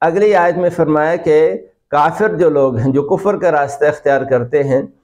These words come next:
وہ ان کے سامنے دنیا کی زندگی، دنیا کی زیب و زینت اور دنیا کو مزین کر دیا جاتا ہے۔ وہ دنیا ہی کے، کیونکہ کفر کا راستہ وہ اختیار کرتے ہیں، تو ان کے سامنے صرف دنیا کی زندگی ہوتی ہے۔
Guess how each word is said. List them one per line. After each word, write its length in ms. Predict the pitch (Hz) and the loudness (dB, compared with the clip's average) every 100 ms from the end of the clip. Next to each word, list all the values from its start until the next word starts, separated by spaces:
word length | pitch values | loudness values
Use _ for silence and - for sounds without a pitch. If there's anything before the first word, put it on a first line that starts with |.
| _ _ _ - | _ _ _ -8
وہ 500 | 120 180 202 - 196 | -2 2 2 2 0
ان 140 | 202 | 0
کے 100 | 196 | -2
سامنے 440 | 190 180 165 175 180 | -2 -2 -2 -2 -2
دنیا 460 | 135 147 160 175 | -2 -2 0 0
کی 180 | 175 170 | 0 -2
زندگی، 760 | 127 139 143 147 147 156 120 92 113 | -2 -2 0 0 0 -2 -2 -8 -10
دنیا 400 | 123 151 165 170 | -4 0 2 0
کی 200 | 165 147 | 0 0
زیب 280 | 135 143 | 2 2
و 80 | 143 | 0
زینت 420 | 139 143 156 151 | 0 0 2 0
اور 160 | 165 139 | 0 -2
دنیا 380 | 113 147 170 175 | -2 -2 0 0
کو 220 | 165 160 | 0 -2
مزین 540 | 143 135 165 170 196 | -2 0 0 0 -2
کر 180 | 165 147 | 0 -2
دیا 240 | 123 127 120 | -2 0 2
جاتا 380 | 110 104 - | 0 -2 -4
ہے۔ 40 | 95 _ _ _ _ - | -8 _ _ _ _ -2
وہ 120 | 160 | -2
دنیا 440 | 151 175 208 208 | 0 0 2 2
ہی 160 | 196 196 | 2 0
کے، 280 | 196 185 165 | 0 2 2
کیونکہ 420 | 156 185 170 180 | 2 0 0 -4
کفر 220 | 160 190 | -2 -2
کا 140 | 175 175 | 0 0
راستہ 340 | 147 147 - | 0 -2 0
وہ 160 | 170 165 | 2 2
اختیار 340 | 165 143 143 | 0 0 0
کرتے 360 | 139 139 110 135 | 0 -4 -2 -2
ہیں، 180 | 139 165 - _ _ - | 0 -2 -10 _ _ -4
تو 160 | 156 | 0
ان 140 | 190 196 | 0 0
کے 120 | 185 | -2
سامنے 400 | 190 165 175 180 | 0 -2 0 -2
صرف 280 | 180 185 131 | -2 -4 -2
دنیا 280 | 175 190 190 | -2 0 0
کی 120 | 160 | 0
زندگی 500 | 131 139 131 135 131 | 0 2 2 2 0
ہوتی 420 | 117 104 80 | 0 -2 -6
ہے۔ 40 | 101 | -8